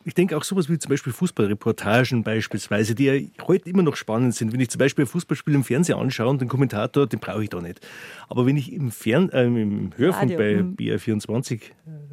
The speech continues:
Speaker 1: äh, Live-Reportage höre und mir das Spiel dann vorstelle, wie die spielen, was die sagen und wie schnell die Reporter das auch umsetzen, die Bilder. Ob die bestimmen oder nicht, weiß ich nicht, kann's ja nicht überprüfen.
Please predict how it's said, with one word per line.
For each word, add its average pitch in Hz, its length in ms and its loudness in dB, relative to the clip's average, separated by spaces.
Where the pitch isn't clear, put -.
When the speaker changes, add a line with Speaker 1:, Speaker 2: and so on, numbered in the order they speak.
Speaker 1:
äh, - 40 -12
Live-Reportage 104 920 -4
höre 95 320 -2
und - 80 -8
mir 131 100 2
das 113 120 -2
Spiel 175 200 -2
dann 135 140 2
vorstelle, 113 600 0
wie 135 80 0
die 123 120 2
spielen, 165 420 2
was 127 120 -2
die 143 80 -4
sagen 143 260 2
und 143 160 4
wie 151 140 4
schnell 151 260 2
die 151 220 -2
Reporter 127 500 0
das 131 180 0
auch 120 120 -4
umsetzen, 208 580 0
die 123 100 -6
Bilder. 131 380 2
Ob - 140 -14
die 127 80 -2
bestimmen 120 400 4
oder 123 100 4
nicht, 135 200 2
weiß 156 180 2
ich 147 100 4
nicht, 113 140 0
kann's 131 200 0
ja 127 60 4
nicht 123 160 2
überprüfen. 143 520 2